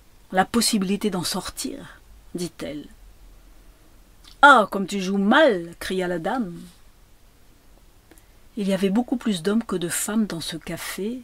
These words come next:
et ils la considéraient. « Cette police », dit la patronne, « comme elle tarde !» « Pourquoi ? » demanda la femme. « Pour rien », dit doucement un homme. «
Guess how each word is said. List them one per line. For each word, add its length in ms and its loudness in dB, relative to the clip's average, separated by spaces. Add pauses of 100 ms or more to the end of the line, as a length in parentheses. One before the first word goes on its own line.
et 440 -4
ils 180 0
la 100 0
considéraient. « 920 -6 (1160)
Cette 280 0 (120)
police », 520 2
dit 100 -2
la 100 -2
patronne, « 840 -6
comme 200 4
elle 120 -4
tarde !» « 640 -2 (920)
Pourquoi ? » 520 4 (580)
demanda 320 -2
la 120 -4
femme. « 460 -8 (480)
Pour 180 2
rien », 360 -2 (300)
dit 140 2
doucement 500 -4
un 180 -4
homme. « 300 -6